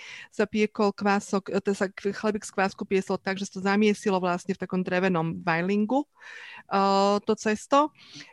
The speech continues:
A, eh, chleba sa upiekol a vlastne ten vajling sa odložil, neumýval sa a na ďalší krát, vždycky raz za týždeň sa pieklo, sa to proste oškrabalo, eh, dalo do, spojilo s vodou, eh,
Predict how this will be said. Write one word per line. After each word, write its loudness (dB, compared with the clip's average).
A, 2
eh, -4
chleba -2
sa -6
upiekol -2
a -2
vlastne -4
ten -8
vajling 0
sa -8
odložil, -2
neumýval 0
sa -4
a -4
na 2
ďalší -2
krát, -2
vždycky -8
raz -4
za -6
týždeň -2
sa -8
pieklo, -6
sa -8
to -10
proste -8
oškrabalo, -4
eh, -2
dalo -2
do, -2
spojilo -2
s -8
vodou, 0
eh, -2